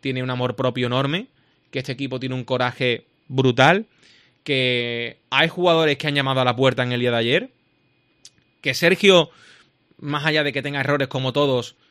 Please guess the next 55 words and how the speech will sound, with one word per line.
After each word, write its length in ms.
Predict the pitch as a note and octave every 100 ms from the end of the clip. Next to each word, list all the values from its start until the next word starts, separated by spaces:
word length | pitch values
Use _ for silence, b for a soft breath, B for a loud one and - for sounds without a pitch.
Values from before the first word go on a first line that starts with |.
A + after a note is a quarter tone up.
| _ -
tiene 200 | D3 D3
más 200 | C#3+ C3
acierto 400 | C3 D3+ C3+ C#3+
y 40 |
acumula, 400 | C3+ C#3 C#3+ C3+
creo 160 | C3 C3+
yo, 160 | C#3
más 160 | C#3 B2+
aciertos 380 | B2 C#3+ C3+ -
que 80 |
errores. 380 | B2 C3 F#3 F3
Ayer 180 | C3 C3
con 160 | C#3+ C#3
el 140 | C3+
cambio 260 | C#3+ C#3+ C3+
de 80 |
planteamiento, 640 | B2+ C3 B2+ C3+ C#3+ C3 B2+
con 120 | C3
el 120 | B2
cambio 260 | C#3 C#3+ C3
de, 320 | C3 B2+ A#2 B B
de 120 | C3+
dibujo, 560 | B2+ C3+ D3+ D3 B2+ - b b b -
eh, 360 | C3 B2+ B2
se 160 | - C3+
lo 100 | B2+
puso 240 | D#3+ D#3
difícil 460 | C#3+ C3 D3+ D3 C3
al 100 | B2+
Atlético 340 | B2+ C3 B2+
de 120 | B2+ B2
Madrid, 400 | B2 C#3+ A3+ _ _
a 100 | A#2
pesar 260 | A2 B2 B2
del 320 | B2+ A#2+ A#2
mal 220 | A#2+ B2+
inicio 340 | B2 C#3 C3+ B2+
en 80 |
el 60 | A#2+
que 60 | A#2
estuvo 180 | C3+
a 80 | B2+
punto 180 | C3 B2+
de 80 | B2
marcar 280 | B2 B2 A#2+
el 100 | A#2
Atlético, 380 | B2+ F#3+ A3+
pero 260 | D#3 B2+ - b b b _
salió 500 | - C3 C3 D#3 D3+
vivo 260 | E3 C#3+
desde 220 | C3+ C3+ C3+
el 100 | C3
Cádiz 280 | D3 C#3+
de 60 | C3
ese, 420 | C3 C3+ B2+ A#2